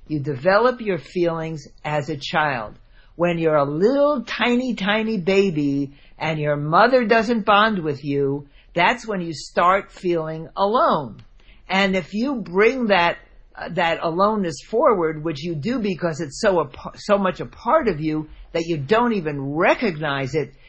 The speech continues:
you're going to keep saying, "Well, where's the money? Where's the money?" Longing is one of the main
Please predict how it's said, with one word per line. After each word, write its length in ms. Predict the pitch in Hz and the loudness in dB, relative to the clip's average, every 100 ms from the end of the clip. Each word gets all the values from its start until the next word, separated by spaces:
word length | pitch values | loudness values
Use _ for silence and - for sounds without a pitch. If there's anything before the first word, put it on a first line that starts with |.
| - | -6
you're 180 | 180 208 | 2 4
going 360 | 202 196 185 170 | 6 4 4 -2
to 100 | 160 | -8
keep 260 | - 208 | -8 -10
saying, 300 | - 180 160 | -4 -6 -4
"Well, 240 | 156 165 170 | -2 -2 0
where's 460 | 190 220 220 208 180 | -2 0 0 -2 -2
the 80 | 190 | 0
money? 480 | 190 233 196 147 | 2 2 0 -4
Where's 320 | 143 180 190 170 | -2 -2 -2 -2
the 100 | 196 | 0
money?" 360 | 185 160 123 - - - | 2 0 -6 -14 -20 -10
Longing 840 | 160 185 247 302 254 170 135 123 | 0 6 8 8 6 2 -2 -6
is 280 | - 160 139 | -8 -8 -6
one 260 | 165 208 202 | 0 2 2
of 200 | 180 147 | 0 -2
the 280 | 156 147 - - _ - | -2 -2 -6 -18 _ -8
main 920 | 175 196 226 254 262 262 269 254 | -2 2 4 4 2 0 0 -4